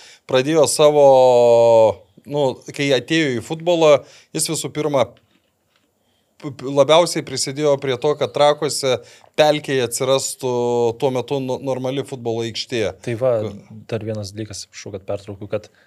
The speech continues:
Speaker 2: e, apie tą biudžetą kalbant, tai juk praeitais metais, aš kaip suprantu, ten dar nėra sutvarkytas tas stadiono reikalas, o kiek ten teko skaityti straipsnį penkiolika minučių, tai ten, e,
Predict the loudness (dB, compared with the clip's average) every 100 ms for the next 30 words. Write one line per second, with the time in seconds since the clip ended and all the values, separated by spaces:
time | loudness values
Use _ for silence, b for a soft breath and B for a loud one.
0 | b b -14 -10 -8 -8 -8 -8 -8 -8
1 | 2 2 2 -4 -4 -4 -10 -16 -10 -10
2 | -12 _ -6 -4 -4 -10 -8 -8 -8 -10
3 | -10 -12 -14 -10 -8 -8 -10 -8 -6 -8
4 | -8 0 2 2 -2 -10 -10 -8 -2 0
5 | 0 -4 -10 -10 -10 -4 -4 -2 -6 -8
6 | -6 -6 -6 -6 -6 -8 -12 -18 -14 -12
7 | -10 -10 -14 -18 -14 -14 -12 -8 -6 -8
8 | -12 -18 -14 -6 -6 -6 -14 -14 -14 -14
9 | -18 b b b b b _ -14 -8 -8
10 | -8 -10